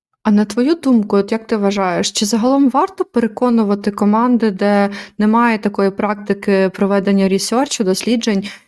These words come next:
чи варто їх переконувати робити дослідження? Якщо так, то яким чином?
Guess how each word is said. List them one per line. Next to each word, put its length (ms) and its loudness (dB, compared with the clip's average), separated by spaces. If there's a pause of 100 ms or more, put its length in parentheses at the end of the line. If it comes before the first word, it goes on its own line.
(160)
чи 200 -2
варто 440 0
їх 260 0
переконувати 1200 2 (120)
робити 720 0
дослідження? 720 -2
Якщо 380 -2
так, 400 -4 (300)
то 80 -2
яким 300 0
чином? 540 -4